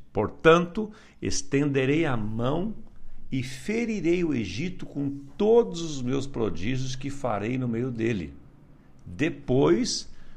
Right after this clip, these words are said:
vos deixará ir." Deus já tá prometendo aqui, Moisés não sabia e ninguém sabia, porque promessa é algo que está pro futuro, do que iria acontecer em relação às dez pragas, por exemplo.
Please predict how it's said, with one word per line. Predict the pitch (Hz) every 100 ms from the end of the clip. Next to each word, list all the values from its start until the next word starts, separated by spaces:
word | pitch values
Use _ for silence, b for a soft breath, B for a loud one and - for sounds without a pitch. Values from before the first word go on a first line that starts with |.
| b -
vos | 101 110 127
deixará | 104 120 113 113 110 107
ir." | 104 78 73 - b b -
Deus | - 127
já | 123
tá | 120 123
prometendo | 120 123 117 104 113 113 98
aqui, | 90 120 156 160 B B B B -
Moisés | 90 92 113 104
não | 98
sabia | - 104 98 160 160
e |
ninguém | 107 95 107
sabia, | - 90 78 135 131
porque | - 95
promessa | 95 92 101 101 98
é |
algo | 95 95
que | -
está | 98
pro | -
futuro, | - 104 - 147 185 - B B B B B
do | 104 101
que | 110
iria | 113 131
acontecer | 131 156 156 170 - 127 131
em | 127
relação | 113 101 - 110
às | 107 92
dez | 101 107 -
pragas, | 110 107 113 90 -
por | - 92
exemplo. | 85 87 71